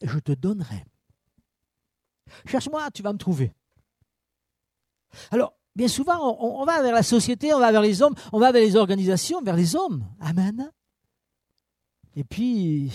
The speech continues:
on reçoit ou on ne reçoit pas. Parce que quand nous réfléchissons un petit peu, avant d'aller demander une autorisation à un Pilate, hein, pour quelque chose, est-ce que ça va être couronné de succès ? Vous savez, les hommes n'ont pas réponse à tout. La société n'a pas la réponse à tout.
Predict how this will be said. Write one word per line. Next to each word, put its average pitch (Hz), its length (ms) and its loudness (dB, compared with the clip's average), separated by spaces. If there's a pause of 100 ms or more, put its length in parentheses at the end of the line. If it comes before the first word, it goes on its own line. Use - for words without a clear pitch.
on 143 120 -2
reçoit 175 280 0
ou - 20 0
on 190 40 0
ne 147 60 0
reçoit 180 220 -2
pas. 127 220 -8 (1400)
Parce 175 140 -2
que 214 60 0
quand 277 180 -2
nous 254 80 0
réfléchissons 226 500 0
un 208 80 -2
petit 175 220 -10
peu, 220 240 4 (560)
avant 180 240 0
d'aller 214 500 2 (460)
demander 208 300 0
une 220 80 6
autorisation 202 600 4
à 180 60 2
un 180 120 0
Pilate, 202 440 0 (560)
hein, 208 220 -4
pour 180 300 4
quelque 180 280 4
chose, 254 500 2 (1080)
est-ce 175 200 -6
que 269 240 2
ça 220 160 0
va 226 80 4
être - 100 0
couronné 254 300 0
de - 60 -14
succès ? 220 400 0 (1160)
Vous - 200 -20
savez, 226 180 4
les 247 180 4
hommes 294 160 10
n'ont 226 140 4
pas 269 120 4
réponse 220 420 4
à 214 80 2
tout. 233 140 -4
La 196 120 2
société 233 400 0
n'a 247 100 -2
pas 285 160 0
la 240 80 0
réponse 233 460 2
à 214 80 4
tout. 214 240 2